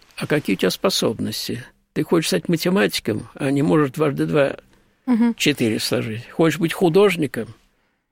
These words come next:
Speaker 1: а у тебя ничего не получается. Хочешь быть балериной,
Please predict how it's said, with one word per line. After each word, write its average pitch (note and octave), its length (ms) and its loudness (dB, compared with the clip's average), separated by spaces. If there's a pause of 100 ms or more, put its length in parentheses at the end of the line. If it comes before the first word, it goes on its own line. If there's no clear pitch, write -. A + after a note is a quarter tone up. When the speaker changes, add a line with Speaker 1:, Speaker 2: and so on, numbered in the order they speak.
(380)
Speaker 1:
а C#3 100 -4
у B2+ 80 0
тебя E3 180 2
ничего D#3+ 220 2
не D#3 60 4
получается. B2+ 840 0 (720)
Хочешь D#3+ 320 2
быть D#3+ 180 2
балериной, E3+ 840 2